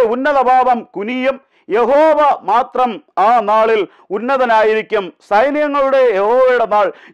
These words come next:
ഗർവവും ഉന്നതഭാവമുള്ള എല്ലാറ്റിന്മേലും നിഗളമുള്ള എല്ലാറ്റിന്മേലും വരും. അവ താണുപോകും. ലെബനോനിലെ പൊക്കവും ഉയരവുമുള്ള സകല ദേവദാരുക്കളിന്മേലും ബാസാനിലെ എല്ലാ കരുവേലകന്മേലും ഉയർന്നിരിക്കുന്ന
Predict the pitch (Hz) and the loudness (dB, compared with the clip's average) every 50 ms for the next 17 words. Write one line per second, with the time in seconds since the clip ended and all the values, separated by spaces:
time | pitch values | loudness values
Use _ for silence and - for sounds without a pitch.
0 | - 165 214 240 262 247 277 269 262 269 262 240 - - 185 214 240 262 294 269 | -4 -2 -2 -2 0 0 0 0 0 0 -4 -6 -10 -8 -8 -6 -4 -4 -2 0
1 | 269 247 208 226 233 233 226 220 220 214 214 214 202 175 - - - _ - 175 | 0 0 2 2 2 2 0 -2 -2 0 0 0 0 0 -4 -8 -20 _ -4 -4
2 | 233 262 277 311 311 302 302 294 285 262 254 247 226 226 214 220 202 190 202 233 | -4 0 0 0 0 -2 -4 -6 -6 -6 -2 0 0 0 0 -2 -6 -6 -8 -8
3 | 226 285 294 302 285 269 269 262 262 247 208 190 214 254 285 285 269 - 262 247 | -4 -2 -2 0 0 0 0 0 0 0 0 0 -2 -2 -2 -4 -4 -6 -8 -6
4 | 233 233 233 226 220 196 180 196 196 180 156 147 - - - - 180 214 262 262 | -2 -2 -2 -2 -2 -2 -2 -2 -2 -2 -6 -10 -16 -20 -8 -4 -2 0 0 -2
5 | 254 - 190 214 254 294 285 254 226 226 226 196 220 208 185 147 - 139 175 190 | -2 -2 0 0 2 0 0 0 0 0 0 0 0 -4 -6 -10 -10 -4 -4 -2
6 | 185 240 240 233 233 240 240 254 247 247 - - 233 - - - 254 240 247 240 | 0 -2 -2 -2 -2 -2 -2 -2 -2 -2 -2 -2 -6 -6 -2 -4 -2 0 0 -2
7 | 220 208 - - 196 226 240 247 254 247 247 240 240 247 226 226 226 240 233 220 | -4 -6 -8 -6 -6 -4 -2 0 0 2 2 2 0 -2 -2 -4 -2 -2 0 -2
8 | 196 - - - 202 220 262 269 262 202 233 240 262 269 262 247 240 240 233 226 | -2 -4 -4 -6 -4 -2 -2 -2 -2 -2 0 -2 0 -2 -2 -2 0 -2 -2 -4
9 | 226 220 226 214 214 208 208 202 202 196 165 - _ - - _ - - - 214 | -4 -4 -6 -6 -4 -4 -4 -2 -2 -4 -6 -8 _ -20 -20 _ -2 0 0 0
10 | 214 214 - 247 240 240 240 240 233 240 240 226 - - 226 247 254 254 262 254 | 0 -2 -2 -2 -2 0 -2 -2 -2 -2 -2 -2 -2 -4 -4 -4 -2 -2 0 0
11 | 233 240 - 202 - 277 269 269 262 254 240 233 233 233 220 226 226 220 220 208 | 0 0 0 -2 -2 0 0 0 0 0 0 -2 -2 -2 -2 -4 -4 -6 -8 -6
12 | 208 196 196 190 180 180 185 165 143 _ _ - - - 165 214 240 262 262 254 | -6 -4 -4 -4 -4 -6 -8 -10 -14 _ _ -20 -12 -6 -2 0 0 0 0 0
13 | 254 247 254 247 - 247 240 247 | -2 -4 -4 -4 -6 -6 -4 -4